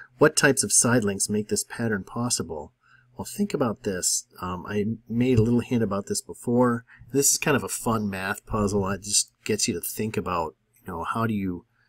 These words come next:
you think you've discovered a rule, but, like, what could break that rule? And here's something that you might not think about is, let me draw a picture to show what I mean.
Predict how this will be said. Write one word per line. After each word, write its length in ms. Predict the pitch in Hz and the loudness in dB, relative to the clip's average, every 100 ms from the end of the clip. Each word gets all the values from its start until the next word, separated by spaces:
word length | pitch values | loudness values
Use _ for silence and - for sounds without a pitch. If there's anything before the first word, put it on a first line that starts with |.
| _ | _
you 100 | - | -12
think 240 | 110 139 123 | 0 0 0
you've 140 | 110 | -2
discovered 440 | 104 - 113 104 95 | 0 0 0 -4 -6
a 40 | |
rule, 400 | 90 104 113 98 | -6 -2 0 0
but, 220 | 87 85 | -4 -6
like, 200 | 92 95 | -8 -8
what 280 | 104 139 - | -6 -6 -6
could 360 | - 135 104 - | -4 -4 -6 2
break 340 | 104 104 - | 2 2 0
that 220 | 90 - | -8 -8
rule? 460 | - 78 65 64 - _ _ _ _ _ _ | -10 -6 -6 -8 -14 _ _ _ _ _ _
And 560 | 101 98 92 90 - - | -4 -2 -4 -6 -10 -10
here's 240 | - 156 | -2 2
something 240 | 156 135 113 | 4 6 4
that 60 | |
you 140 | 98 104 | 4 4
might 260 | 120 123 | 4 4
not 180 | 110 - | 2 -2
think 240 | - 110 | -2 -2
about 380 | 101 80 73 - _ | -2 -2 -4 -6 _
is, 520 | 95 92 90 82 - - _ _ _ _ _ _ _ _ - | -4 -2 0 -2 -4 -8 _ _ _ _ _ _ _ _ -4
let 140 | 113 | 0
me 80 | 113 | 2
draw 220 | 104 90 | 4 2
a 20 | |
picture 560 | 85 - 104 - 78 80 - _ | 0 -2 -2 -2 -4 -6 -16 _
to 80 | - | -6
show 240 | - - 101 | -2 2 2
what 140 | 87 | 0
I 80 | 85 | -2
mean. 420 | 90 85 82 | -6 -6 -8